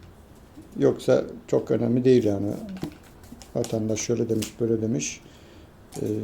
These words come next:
çünkü haksız yere bana, beni, beni yalancı gibi söylemesi çok hoş bir şey değil.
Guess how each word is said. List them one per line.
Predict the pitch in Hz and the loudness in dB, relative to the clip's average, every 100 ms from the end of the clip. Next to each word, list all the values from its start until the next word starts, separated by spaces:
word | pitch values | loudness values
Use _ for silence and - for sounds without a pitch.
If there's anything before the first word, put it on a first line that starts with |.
| 110 107 110 110 - - - - - - - | -4 -6 -6 -8 -10 -16 -20 -20 -20 -20 -10
çünkü | - 135 - 170 | 0 2 6 4
haksız | 117 139 - 165 - - | 6 2 2 -2 -2 0
yere | 123 113 107 - - | 4 6 4 0 -4
bana, | 120 120 | -2 0
beni, | 123 127 - 131 | 2 2 0 0
beni | 131 127 | 0 4
yalancı | 123 123 131 131 | 4 4 4 4
gibi | 139 120 113 - - | 4 4 4 2 0
söylemesi | 131 127 120 113 190 247 - - - - - | 2 4 4 4 2 0 -8 -20 -20 -20 -6
çok | - 151 | -2 4
hoş | 143 - - | 4 4 0
bir | |
şey | - 139 | 2 6
değil. | 131 117 - | 6 6 4